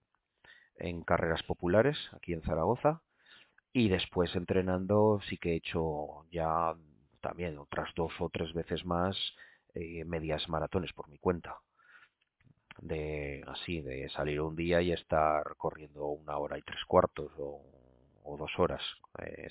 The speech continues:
sin parar. Eso es lo que, lo que más he, he logrado. Eh, hacer trail, eh, tampoco me ha dado mucho por ahí. Solo he hecho una, una trail en un pueblo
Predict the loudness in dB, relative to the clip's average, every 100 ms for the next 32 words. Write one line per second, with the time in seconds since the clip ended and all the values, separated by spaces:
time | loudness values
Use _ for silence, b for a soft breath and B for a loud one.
0 | -10 -8 0 2 2 -6 B B B B
1 | B B B B B B B B B B
2 | _ _ _ 4 4 8 8 8 2 2
3 | 4 4 4 4 4 2 0 -2 -6 -10
4 | B B 2 4 6 4 4 6 6 4
5 | 2 -2 2 4 8 8 8 6 -2 -4
6 | -2 -4 -6 -10 -18 -20 -20 -4 0 2
7 | 6 8 8 6 2 8 10 12 10 2
8 | _ b b b b b -4 -2 -2 -2
9 | -4 -4 -6 -10 _ 0 2 0 2 4
10 | 6 6 4 4 6 6 4 0 -2 4
11 | 6 6 4 2 4 2 -2 -2 2 4
12 | 2 0 0 4 6 8 6 2 -2 -6
13 | -8 -12 -14 0 2 2 2 2 0 -4
14 | -10